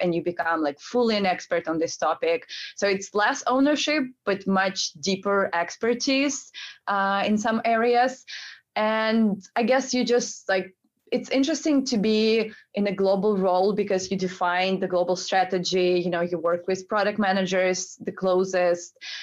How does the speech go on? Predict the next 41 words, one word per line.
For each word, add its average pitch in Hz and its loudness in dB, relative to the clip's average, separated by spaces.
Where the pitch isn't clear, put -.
So 175 2
yeah, - -2
that 180 0
was 190 0
definitely 180 0
an 175 0
advantage, 170 -6
advantage 170 -4
for 160 -6
me. 135 -6
But 226 -2
what's 269 2
interesting 285 0
about, 196 2
like, 196 -4
I 226 0
keep 233 -2
talking 226 0
about 196 2
differences 196 -2
of 170 -4
these 180 -2
roles, 220 2
but 190 2
when 208 -2
we 214 2
actually 214 0
raised 202 0
this 180 -4
topic 190 -2
during 185 0
the 175 2
Product 185 -2
Marketing 185 -2
Alliance 175 -2
Summit 180 0
in 180 0
Amsterdam 190 0
back 175 -2
in 180 0
May, 208 2